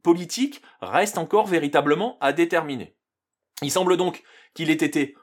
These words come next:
comme on dit, au mauvais endroit, au mauvais moment, hein, comme le veut ce sinistre et cynique adage,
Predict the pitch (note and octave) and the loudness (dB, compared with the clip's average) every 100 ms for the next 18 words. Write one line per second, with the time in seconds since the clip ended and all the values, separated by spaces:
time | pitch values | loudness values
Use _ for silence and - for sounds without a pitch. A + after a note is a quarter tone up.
0 | - A#2+ B2 B2+ B2 G2 G#2 B2+ C3 C#3 | -8 -6 -4 -4 -6 -8 -4 -2 2 2
1 | C#3 B2 C3 B2+ _ _ _ - F#2 C#3 | 0 -2 -2 -4 _ _ _ -18 -2 -2
2 | D3+ D#3 D#3+ E3+ A#3 A3+ C#4+ - C3+ A#2+ | 2 0 0 0 2 0 -4 -4 -4 -4
3 | A#2+ E3 G3+ - C3 B2+ - F3+ G#3 - | -4 -4 -4 -4 -6 -6 -6 -4 -4 -4
4 | - - A3 A3+ - G#3+ G#3 G#3+ G#3 _ | -10 -6 -4 -2 -4 -6 -6 -8 -10 _
5 | A#2+ B2+ G#3 B3+ | -2 2 0 0